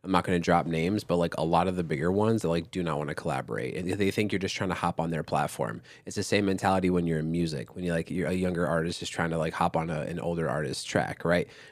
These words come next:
With all the track record they have, they're not gonna allow that to happen. But if the younger artist wants the older artist to hop on their track,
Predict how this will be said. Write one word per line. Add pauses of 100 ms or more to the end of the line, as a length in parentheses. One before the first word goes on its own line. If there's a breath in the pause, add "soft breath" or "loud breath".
With
all
the
track
record
they
have, (800)
they're
not
gonna
allow
that
to
happen.
But
if
the
younger
artist
wants
the
older
artist
to
hop
on
their
track,